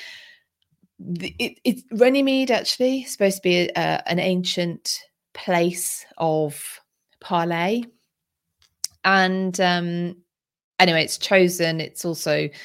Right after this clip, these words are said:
uh, bit boggy, so it's supposed to not lend itself well to fighting. Um, um, yeah, so,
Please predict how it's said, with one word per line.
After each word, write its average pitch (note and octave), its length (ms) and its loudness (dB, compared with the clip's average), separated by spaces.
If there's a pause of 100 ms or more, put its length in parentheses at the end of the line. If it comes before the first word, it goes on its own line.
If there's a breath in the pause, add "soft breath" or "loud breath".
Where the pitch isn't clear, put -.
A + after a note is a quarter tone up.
(260 loud breath)
uh, C#3+ 340 -2 (280)
bit - 180 -14
boggy, F3+ 480 2
so E3 220 -6
it's - 240 -10
supposed - 800 -12
to - 80 -12 (120)
not D3+ 200 -12
lend D#3 280 -10
itself - 480 -12
well D3+ 240 -6
to - 120 -20 (120)
fighting. G3 840 -4 (680 loud breath)
Um, F3+ 720 4 (1040)
um, E3+ 500 0 (920)
yeah, E3+ 420 4
so, F#3 520 6